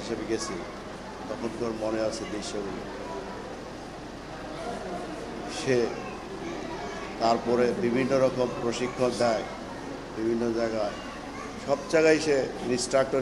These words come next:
হিসেবে, বগুড়া যখন ফ্লাইং ইনস্ট্রাক্টর, ওখানে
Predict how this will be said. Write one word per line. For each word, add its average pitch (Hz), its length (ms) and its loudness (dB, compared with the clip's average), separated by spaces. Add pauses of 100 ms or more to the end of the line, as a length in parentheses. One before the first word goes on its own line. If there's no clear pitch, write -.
হিসেবে, 127 320 4
বগুড়া 123 320 8 (120)
যখন 123 200 6 (100)
ফ্লাইং 120 220 6 (100)
ইনস্ট্রাক্টর, 117 560 2 (1080)
ওখানে 131 220 4